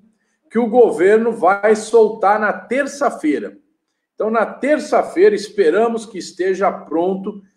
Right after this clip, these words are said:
esse tal de aplicativo você baixa lá no seu celular e você se cadastra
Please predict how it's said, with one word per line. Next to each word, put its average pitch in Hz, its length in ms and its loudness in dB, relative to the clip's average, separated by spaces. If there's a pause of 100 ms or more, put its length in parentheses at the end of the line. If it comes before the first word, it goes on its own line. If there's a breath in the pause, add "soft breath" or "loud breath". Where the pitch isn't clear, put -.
(160 loud breath)
esse 185 640 -2
tal 156 240 2
de 165 80 -2
aplicativo 202 1040 -4 (300 loud breath)
você 185 240 0
baixa 170 560 2
lá 156 180 4
no 156 120 -4
seu 156 180 -6
celular 185 880 0 (160)
e 220 100 -6
você 208 440 2
se 214 260 -10
cadastra 196 840 0